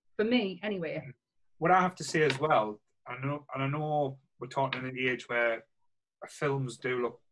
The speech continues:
Speaker 2: good these days. Out of the three films, like, I know they talk about the universe, but the three main Conjuring films,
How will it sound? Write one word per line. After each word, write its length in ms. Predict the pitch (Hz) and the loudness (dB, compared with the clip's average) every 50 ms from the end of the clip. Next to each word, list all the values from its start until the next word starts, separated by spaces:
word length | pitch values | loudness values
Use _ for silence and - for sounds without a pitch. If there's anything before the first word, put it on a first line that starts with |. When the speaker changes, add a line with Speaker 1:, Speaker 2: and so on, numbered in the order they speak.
| _ | _
Speaker 2:
good 260 | - 135 127 127 131 127 | -6 -4 -4 -4 -2 -2
these 240 | 127 127 127 123 - | -2 -2 -2 -4 -4
days. 260 | 117 113 110 110 - - | -4 -6 -6 -6 -2 0
Out 160 | 143 147 147 | 0 0 2
of 40 | 135 | 0
the 100 | 131 127 | -4 -6
three 360 | 135 - - 147 139 135 127 | -6 -6 -4 -2 0 0 0
films, 420 | 127 - 147 135 131 131 123 - - | -2 -2 -2 -2 -4 -4 -6 -8 -6
like, 140 | 117 120 117 120 | -6 -4 -4 -2
I 40 | 123 | -2
know 140 | 135 127 120 | 0 0 0
they 80 | 120 117 - - - | -2 -4 -6 -4 -2
talk 120 | 131 123 | -2 -2
about 140 | 117 117 110 | -2 -4 -4
the 60 | 113 | -2
universe, 360 | 117 117 117 113 117 110 - - | -4 -2 -2 -2 -4 -4 -6 -8
but 120 | 120 - | -12 -12
the 60 | - - | -14 -12
three 260 | - - 143 135 131 | -6 -2 0 0 0
main 240 | 127 127 120 117 117 | 0 -2 -4 -6 -6
Conjuring 360 | - - 135 135 131 135 - - | -2 0 0 0 0 -2 -2 -4
films, 140 | 120 117 | -4 -8